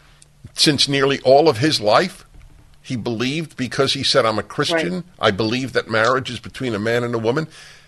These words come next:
Speaker 1: That makes you, uh, are you a bigot if you, if you are against a, a marriage among three people?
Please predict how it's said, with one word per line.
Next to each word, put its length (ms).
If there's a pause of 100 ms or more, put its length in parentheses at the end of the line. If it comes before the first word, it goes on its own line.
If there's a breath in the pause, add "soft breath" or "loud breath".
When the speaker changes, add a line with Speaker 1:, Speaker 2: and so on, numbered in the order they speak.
(260 loud breath)
Speaker 1:
That 360
makes 400
you, 520
uh, 160 (320)
are 100
you 200
a 40
bigot 420
if 220
you, 140
if 200
you 140
are 180
against 560 (440 soft breath)
a, 220
a 60
marriage 480
among 300
three 320
people? 460